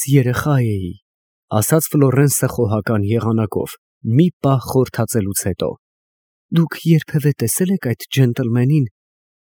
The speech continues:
որն արդեն երրորդ անգամն է, կարծում եմ, նեղություն է կրում ձիով գալ այստեղ ինձ հետ խոսելու, Սյուզեն»։ «Երեք անգամ, օրիորդ», պատասխանեց Նիպերը։ «Մի անգամ, երբ դուք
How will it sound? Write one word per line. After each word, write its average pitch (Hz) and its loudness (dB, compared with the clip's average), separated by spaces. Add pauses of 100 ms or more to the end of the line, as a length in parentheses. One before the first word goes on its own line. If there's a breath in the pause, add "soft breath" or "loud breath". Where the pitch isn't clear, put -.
որն 131 2
արդեն 131 -2
երրորդ 139 2
անգամն 117 -2
է, 95 -2
կարծում 127 -2
եմ, 123 0 (240)
նեղություն 139 2
է 135 2
կրում 131 2 (240)
ձիով 131 2
գալ 123 2
այստեղ 147 0 (360)
ինձ 151 4
հետ 143 -2
խոսելու, 123 -4
Սյուզեն»։ 113 -4 (1200)
«Երեք 185 4
անգամ, 101 -2
օրիորդ», 98 -8 (340)
պատասխանեց 110 0 (100)
Նիպերը։ 131 -2 (1040)
«Մի 208 4 (120)
անգամ, 139 2 (420)
երբ 127 2
դուք 143 0